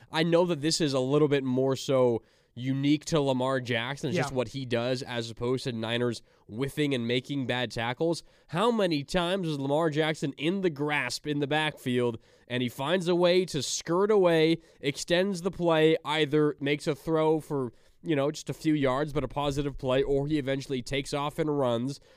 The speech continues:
Speaker 1: There was the big play on third and long at the end of the first half when the forty-niners got a little bit of momentum.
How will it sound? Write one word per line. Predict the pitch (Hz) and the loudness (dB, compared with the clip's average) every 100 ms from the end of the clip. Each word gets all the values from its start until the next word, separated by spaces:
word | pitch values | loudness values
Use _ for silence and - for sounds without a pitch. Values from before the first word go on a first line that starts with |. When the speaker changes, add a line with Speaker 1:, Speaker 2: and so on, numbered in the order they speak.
| _ | _
Speaker 1:
There | 135 147 | 0 0
was | 151 | 2
the | 147 | -2
big | 127 170 190 | 2 2 2
play | - 165 170 | 0 4 4
on | 156 127 | 4 0
third | - 175 190 | 0 2 2
and | 202 175 | 2 2
long | 160 160 160 | 2 2 2
at | 156 | 0
the | 139 | 0
end | 165 165 | 0 -2
of | 151 | -4
the | |
first | 139 170 165 - | -4 -2 -4 -2
half | 175 165 160 - _ _ | -2 0 -2 -4 _ _
when | 135 143 | -4 -4
the | 135 | -4
forty-niners | - 160 185 175 151 160 | -6 -4 0 0 0 -2
got | 156 143 | 0 0
a | |
little | 127 156 | 0 0
bit | 185 202 | 0 0
of | 202 | 2
momentum. | 214 180 139 135 | 2 2 2 0